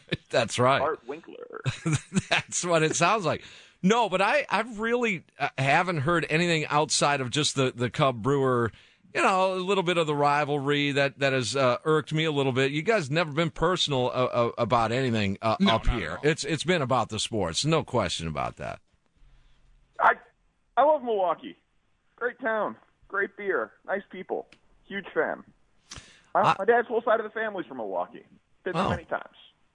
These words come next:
Speaker 1: Yeah, I, uh, I'm not a big fan of Chicago, but I wish I, wish I could return that, uh, sentiment. But,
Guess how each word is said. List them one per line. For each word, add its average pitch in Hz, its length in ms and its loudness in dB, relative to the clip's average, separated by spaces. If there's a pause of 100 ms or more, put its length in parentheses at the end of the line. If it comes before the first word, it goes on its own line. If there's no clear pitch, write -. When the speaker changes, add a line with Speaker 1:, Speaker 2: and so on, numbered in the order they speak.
Speaker 1:
Yeah, - 320 -2
I, 107 260 2
uh, 104 320 2 (300)
I'm 127 140 0
not 196 140 0
a - 20 0
big 180 220 0
fan 170 240 0
of 156 60 0
Chicago, 185 680 0
but 165 260 2 (340)
I 123 60 -10
wish 127 300 0
I, 120 140 2
wish 123 260 0
I 131 80 4
could 123 260 -2
return 143 380 2
that, 127 200 2 (120)
uh, 117 160 2
sentiment. 175 640 2
But, 508 200 2